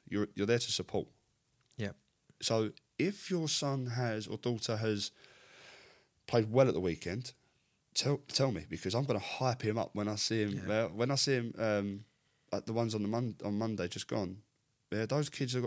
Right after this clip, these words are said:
Speaker 1: got, uh, player of the match, I was all over 'em, right?
Speaker 2: Yeah.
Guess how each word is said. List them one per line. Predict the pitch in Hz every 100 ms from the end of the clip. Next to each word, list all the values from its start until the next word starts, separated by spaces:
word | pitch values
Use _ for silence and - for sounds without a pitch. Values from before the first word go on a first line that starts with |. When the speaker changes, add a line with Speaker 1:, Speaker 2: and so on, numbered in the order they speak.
| -
Speaker 1:
got, | 123
uh, | 117 110
player | 104 117
of | 107
the |
match, | 113 95 - - _ _ _ _ _ -
I | 131
was | 131 123
all | 127
over | 139 104
'em, | 85 - _ -
right? | 117
Speaker 2:
Yeah. | 82